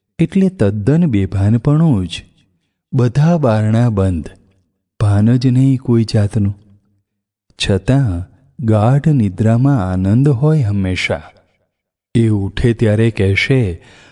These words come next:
"આજ સરસ ઊંઘ આવી." ગાઢ નિંદ્રા એ એક અવસ્થા છે. ગાઢ નિદ્રા ના આવે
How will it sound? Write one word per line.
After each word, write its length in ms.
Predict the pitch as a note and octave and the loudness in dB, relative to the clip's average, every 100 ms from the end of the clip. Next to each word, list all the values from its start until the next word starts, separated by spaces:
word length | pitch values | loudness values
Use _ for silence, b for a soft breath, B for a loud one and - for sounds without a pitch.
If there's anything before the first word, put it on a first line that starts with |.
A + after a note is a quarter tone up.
| B | B
"આજ 380 | - C3+ D#3+ D#3+ | -2 2 2 0
સરસ 540 | - G#2+ A#2+ E3+ E3+ B2 | -2 0 2 0 0 0
ઊંઘ 240 | G#2+ G2 | 0 0
આવી." 340 | G2 F2+ D#2+ D2+ _ _ _ _ _ _ _ | -2 -2 -4 -8 _ _ _ _ _ _ _
ગાઢ 500 | G#2+ G#2+ G2+ G#2 G#2 | -4 0 2 2 2
નિંદ્રા 880 | A#2 G#2+ F#2+ F#2+ G#2 C3 B2 E2+ - b b b _ - | 2 2 0 0 0 2 0 -2 -8 b b b _ 0
એ 280 | D#3 C3+ D3 | 2 2 0
એક 180 | - | 0
અવસ્થા 560 | F#2 F#2 F#2+ - - D3 | 0 2 0 -2 -2 -2
છે. 340 | C#3+ G#2 D#2+ - _ _ _ _ _ _ _ _ _ A#2+ | -2 -6 -8 -12 _ _ _ _ _ _ _ _ _ -2
ગાઢ 420 | G#2+ G2+ C3 C#3 | 0 2 2 2
નિદ્રા 520 | C#3+ B2 G2 A2+ B2+ | 2 0 0 0 2
ના 200 | A2+ F#2+ | 2 2
આવે 600 | G#2 C3 C#3 B2+ E2+ E2 | 2 2 2 0 -2 -8